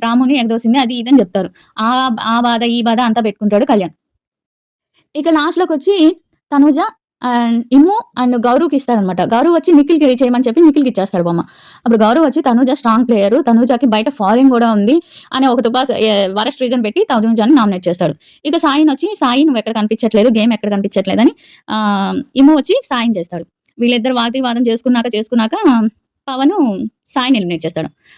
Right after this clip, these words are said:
అయిపోయింది. ఇక్కడికి ఆరు మంది ఎలిమినేట్ అయిపోయారు. ఇక లాస్ట్‌లో దివ్య, దివ్య కెప్టెన్ కదా, కెప్టెన్ ఒకరిని చేయాలి కదా. ఇక్కడ బయట పెట్టిందమ్మా, ఈయన చెప్పాడు కదా బర్నీ గారు, "నీ మీద కళ్ళు పెట్టుకుంది, నీ మీద గజ్జి పెట్టుకుంది" అది ఇది అని చెప్పాడు కదా.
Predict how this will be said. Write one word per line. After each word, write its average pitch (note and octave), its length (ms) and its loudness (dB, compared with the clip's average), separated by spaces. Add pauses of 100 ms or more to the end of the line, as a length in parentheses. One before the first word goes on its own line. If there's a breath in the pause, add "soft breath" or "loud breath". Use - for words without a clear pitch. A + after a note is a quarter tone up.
(100 soft breath)
అయిపోయింది. G#3+ 360 -2
ఇక్కడికి A#3+ 240 -2
ఆరు G#3+ 220 0
మంది A3 180 0
ఎలిమినేట్ G#3 240 -2
అయిపోయారు. D#3+ 280 -4 (140)
ఇక - 240 -10
లాస్ట్‌లో G3+ 440 -2
దివ్య, G3+ 340 -2 (380)
దివ్య A#3 300 0
కెప్టెన్ C4+ 280 -2
కదా, A#3+ 260 2 (340)
కెప్టెన్ C4+ 220 -2
ఒకరిని G#3+ 300 0
చేయాలి A3 180 2
కదా. D#3+ 200 -6 (260)
ఇక్కడ A3+ 300 0
బయట G3 280 -2
పెట్టిందమ్మా, B3 440 2 (380)
ఈయన B3+ 120 0
చెప్పాడు B3 340 0
కదా D#4+ 120 0
బర్నీ B3+ 280 0
గారు, D4 220 -2
"నీ A#3+ 220 0
మీద A#3+ 140 0
కళ్ళు C4+ 260 -2
పెట్టుకుంది, B3 380 0
నీ A#3+ 80 4
మీద A#3 260 4
గజ్జి G#3+ 140 0
పెట్టుకుంది" A#3+ 300 0
అది G#3+ 180 -4
ఇది A#3 140 -4
అని A#3 120 0
చెప్పాడు A#3 220 -2
కదా. A#3 280 0